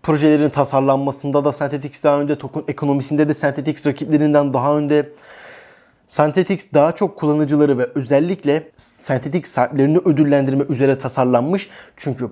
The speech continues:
para basıyor ve bu gelirin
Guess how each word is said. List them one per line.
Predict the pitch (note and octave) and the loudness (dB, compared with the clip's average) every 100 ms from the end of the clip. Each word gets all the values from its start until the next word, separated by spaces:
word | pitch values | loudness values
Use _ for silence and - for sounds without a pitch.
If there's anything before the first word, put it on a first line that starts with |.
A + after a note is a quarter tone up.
| - | -10
para | - B2+ C3 | -4 0 2
basıyor | D3 D3 D3 D3+ D3 _ _ _ _ _ - | 0 2 2 2 -2 _ _ _ _ _ -4
ve | B2 C#3+ A2 - _ | 2 2 0 -8 _
bu | B2 D#3 | -2 0
gelirin | D3+ E3 D3 D3 | 2 2 2 -2